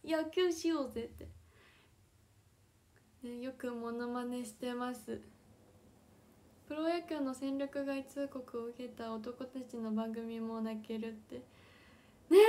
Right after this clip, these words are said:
え、なんかそれお父さん見てた。それはお父さんとお母さん見てたな。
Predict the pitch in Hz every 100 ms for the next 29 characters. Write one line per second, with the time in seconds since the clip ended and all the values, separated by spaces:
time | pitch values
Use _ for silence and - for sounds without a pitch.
0 | 453 349 359 339 330 311 302 294 370 403
1 | 359 277 294 311 302 220 208 - - -
2 | 285 277 269 269 349 320 247 240 240 240
3 | 226 220 233 240 214 196 202 214